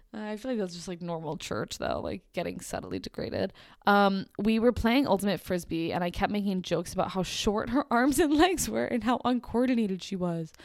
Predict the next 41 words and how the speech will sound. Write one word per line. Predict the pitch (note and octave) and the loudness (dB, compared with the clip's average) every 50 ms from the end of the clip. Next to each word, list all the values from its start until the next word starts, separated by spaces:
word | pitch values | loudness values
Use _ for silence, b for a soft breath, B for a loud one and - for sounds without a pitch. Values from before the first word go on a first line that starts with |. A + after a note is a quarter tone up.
| B B B B B | B B B B B
I'm | - C#4+ B3 A3 F#3+ | 4 6 6 6 6
very | G3 G3 F#3 E3+ E3 | 4 4 4 2 0
tall | - F3+ E3+ - | -2 -4 -4 -4
and | - - | -4 -6
athletic, | D#2+ - - - - - - - - - | -6 -8 -6 -4 -4 -4 -4 -6 -8 -8
she, | - - - - - - | -8 -8 -8 -8 -10 -14
she, | - - - F3+ F3+ - - B3 - - | -12 -8 -6 -6 -4 -6 -6 -10 -12 -12
she | - - - G#3 | -6 -2 0 0
notes. | F3+ E3+ D#3+ F3+ - - - - - | 0 0 -2 -2 -4 -6 -10 -14 -12
Jesus. | - - F#3+ - - - - - - b b b b b b b b b b b b - | -10 -10 -8 -6 -6 -8 -8 -10 -14 b b b b b b b b b b b b 4
Uh, | G#3+ G#3 G#3 G#3 G3+ - G3+ | 6 8 10 10 8 8 6
"We | A3+ A3+ | 4 2
made | G#3+ G#3 G#3 A3+ | 2 2 0 0
some | - F#4 F4+ | -2 -4 -4
fake | - - - G3 A3 A3 - | -4 0 4 4 4 4 2
photos | - G#3+ G3+ A#3+ B3 A#3 - | 4 4 6 6 6 4 4
of | G3 F3+ | 2 2
us | F#3 D#3+ - | 2 0 -2
doing | - - G#3+ A3+ B3+ B3 | -2 0 2 2 4 2
stuff | - - F3+ - | 2 0 -2 0
together, | - F#3 F3+ F3+ F3 | 0 0 2 2 0
like | E3+ E3+ E3+ | 0 -2 -4
hiking, | - - - - F#3+ G3 - - - - - | -6 -8 -4 -4 -4 -4 -4 -8 -10 -10 -10
so | - F#3+ | -8 -8
he | F3 F#3+ F3+ | -8 -2 0
could | A3 G3 F3 | 0 2 2
use | F3+ F3+ G#3 A3 G3+ | 2 0 0 2 2
them | G#3 F#3+ E3 F3 | 2 0 0 -2
for | - - G#3+ - | -4 -6 -4 -2
later | F#3 F#3+ F#3 F3+ F3 F3+ | 0 0 0 0 2 2
on." | F#3 F3+ - - - G#3+ A#3 - _ _ _ - A3+ | 2 2 2 0 -4 -6 -8 -10 _ _ _ -8 -4
That's, | - A#3 - - - - - _ - | -4 -2 -2 -4 -8 -12 -12 _ -2
this | F#3 A3+ A3 B3 | 0 0 2 2
is, | A3+ F#3+ | 2 2
like, | F#3 E3 E3 E3 | 2 2 2 0
you | F3 G3+ A3+ A3+ | 0 2 2 4
really | G#3 G3 F3 E3+ | 4 4 4 4
went | E3 D#3+ E3 | 0 -2 -2
above | - E3 E3 - | -2 -4 -4 -4
and | D#3 D#3 | -4 -4
beyond. | E3 F3+ F3+ - - - - | -4 -2 -2 -2 -4 -6 -10